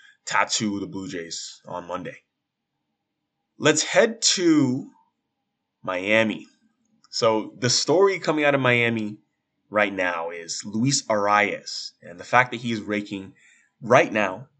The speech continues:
as we speak, Luis Arraez is hitting three ninety-nine on the season. He enters Tuesday with a three ninety-nine average, and now everyone's talking about, is he gonna flirt with four hundred? Is he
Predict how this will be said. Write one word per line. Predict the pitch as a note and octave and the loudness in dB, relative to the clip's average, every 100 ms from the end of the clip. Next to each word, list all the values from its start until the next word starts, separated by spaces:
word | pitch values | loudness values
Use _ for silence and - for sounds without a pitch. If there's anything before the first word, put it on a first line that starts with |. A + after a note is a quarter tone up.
| _ _ - | _ _ 0
as | A#2 C3+ C3 | 4 6 4
we | C3 | -2
speak, | - F2 E2+ - | -6 -8 -16 -8
Luis | G#2 A2+ - | -4 -4 -4
Arraez | G#2 G#2+ G#2+ G2+ | 0 4 4 4
is | G2 | -4
hitting | - G2+ F#2 | -8 -8 -8
three | - C3 D3 | -10 -4 -4
ninety-nine | C#3+ A#2+ B2+ A#2 G#2+ G2+ G2+ - | -4 -6 -4 -2 -2 -2 -2 -4
on | F#2 F2+ | -6 -6
the | F2 | -10
season. | - F2+ - - _ _ _ _ _ _ _ _ | -12 -12 -16 -20 _ _ _ _ _ _ _ _
He | - G#2 G2 F2+ - | -14 -10 -8 -8 0
enters | A#2 C#3 D3+ C3 C3 - - _ _ - | 2 2 0 -4 -6 -14 -16 _ _ -8
Tuesday | B2+ A2 G#2+ | -6 -2 -2
with | G2+ F#2 | -4 -6
a | |
three | - A2 | -6 -4
ninety-nine | G#2 G#2 G2+ F#2+ | -2 -2 -2 -2
average, | F2+ F#2 F2+ E2+ | -4 -6 -8 -10
and | F2+ | -2
now | G#2 G#2+ | 2 2
everyone's | G2+ G2+ F#2+ | 2 -2 -8
talking | - G2+ - F#2 | -8 -8 -8 -12
about, | F2+ F2 D#2+ _ _ _ _ _ _ _ _ | -8 -10 -10 _ _ _ _ _ _ _ _
is | G#2 G#2+ | -8 -4
he | G#2+ | -2
gonna | G2+ | -2
flirt | - G2+ | -6 -8
with | G2 - | -8 -8
four | G#2 F#2 | -6 -6
hundred? | G2+ F#2 - D#2+ - | -6 -8 -12 -18 -16
Is | F#2 E2+ | -14 -12
he | G2+ F#2+ F#2+ | -10 -8 -10